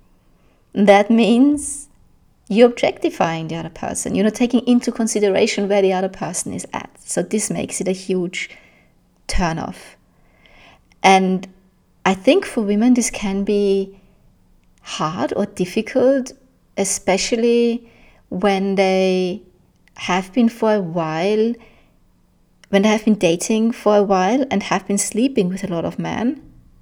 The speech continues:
and are used to men just wanting sex from them. Because that, what I see is happening here is that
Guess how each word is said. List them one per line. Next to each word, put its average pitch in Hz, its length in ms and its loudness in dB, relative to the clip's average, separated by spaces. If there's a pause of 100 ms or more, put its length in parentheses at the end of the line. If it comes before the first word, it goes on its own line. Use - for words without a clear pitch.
(680)
and 202 140 2
are 202 60 6
used 220 580 0
to 214 100 0
men 180 600 -2 (180)
just - 340 -2
wanting 190 520 -4 (100)
sex - 580 -6
from 175 440 -2
them. - 320 -6 (440)
Because 190 540 -2 (100)
that, 185 300 2
what 214 140 4
I 190 140 4
see 196 400 0
is 190 100 -2
happening 254 420 0
here 185 260 0
is 180 200 -4
that 185 340 -2